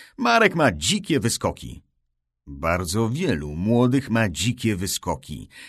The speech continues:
Czy to znaczy, że wszyscy są społecznie szkodliwi?” „Na pewno tak bywa”. „Wielu swoją postawą, najdzikszymi wybrykami protestuje przeciwko cuchnącym formom życia.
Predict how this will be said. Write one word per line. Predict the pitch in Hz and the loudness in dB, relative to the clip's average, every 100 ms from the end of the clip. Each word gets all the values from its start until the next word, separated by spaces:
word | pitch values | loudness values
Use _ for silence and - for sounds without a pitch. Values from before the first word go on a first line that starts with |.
| - | -10
Czy | - | -4
to | 156 | -2
znaczy, | 123 123 98 | 2 2 2
że | 82 | -4
wszyscy | - - 131 - | -2 -2 -2 -2
są | 131 110 87 | -2 -2 -4
społecznie | - - 80 98 - 117 | -6 -6 -4 -4 -2 -4
szkodliwi?” | 92 - 85 71 78 76 95 180 - _ _ _ _ _ _ _ _ - | -4 -6 -10 -8 -8 -6 -4 -6 -8 _ _ _ _ _ _ _ _ 2
„Na | 185 | 2
pewno | 120 113 135 | 2 0 2
tak | 202 | 2
bywa”. | 208 226 92 - _ _ _ _ _ _ _ | 4 2 2 -8 _ _ _ _ _ _ _
„Wielu | 73 78 120 127 131 139 | -12 0 2 4 4 2
swoją | 131 - 123 113 104 | -2 -2 -2 0 -4
postawą, | 95 95 - 117 113 127 127 - - 82 | -6 -6 0 2 4 4 2 -2 -16 -4
najdzikszymi | 98 110 127 127 - 170 147 | 0 0 0 -2 -2 -2 -2
wybrykami | 98 117 98 95 123 123 131 | 0 0 0 -2 0 2 0
protestuje | 131 - 120 123 131 117 - - 147 65 53 | 0 -2 0 0 0 -2 -2 -2 -4 -4 -10
przeciwko | - - - 101 - 120 | -8 -6 -6 -8 -4 -4
cuchnącym | - 123 123 131 123 135 110 | -2 -2 0 2 2 0 -2
formom | - 120 101 101 | 0 0 0 -4
życia. | 90 127 - 82 | 0 0 0 -4